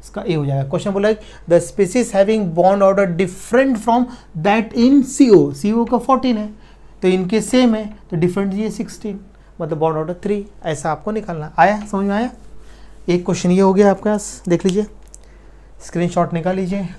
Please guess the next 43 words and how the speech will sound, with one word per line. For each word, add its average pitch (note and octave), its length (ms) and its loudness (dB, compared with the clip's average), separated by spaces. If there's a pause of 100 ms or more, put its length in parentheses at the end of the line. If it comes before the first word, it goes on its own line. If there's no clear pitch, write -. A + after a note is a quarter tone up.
अब D3+ 140 -6
दूसरा E3+ 280 0
क्वेश्चन F3+ 220 -6 (140)
और B3 160 2
एक A3 140 0
देता F3+ 240 -2
हूँ, D#3 140 -2
बहुत D#3+ 160 -2
बढ़िया D#3 300 -2
क्वेश्चन। D#3+ 340 -6 (800)
तो F3+ 60 0
मतलब F3+ 280 -2
कैसे B3 220 0
कॉम्पिटिटिव G3+ 580 2
एग्जाम A3 240 -2
के A3+ 80 -2
क्वेश्चन A3+ 300 -2
अगर A#3 180 -2
आप B3+ 160 -6
करेंगे A3 280 2
ना, A3+ 180 -2 (380)
तो G#3 100 -2
आपका A3 760 -2
लेवल G#3 340 2 (200)
कुछ - 200 -2 (100)
और F3+ 180 2
ही F#3+ 120 2
रहेगा C#3+ 320 0
उसके B2+ 240 -10
अंदर, B2 140 -12 (100)
ठीक F#3+ 100 -2
है G3 60 -2
ना। F#3+ 100 -4
अब E3 160 -4 (360)
एक F3 140 4
और F3+ 100 8
क्वेश्चन E3 280 0
देता D3+ 200 0
हूँ C#3+ 60 -2
आपको D3+ 120 -2
मैं, F3+ 120 0 (840)
देख D#3 200 -4
लीजिए, D3+ 260 -4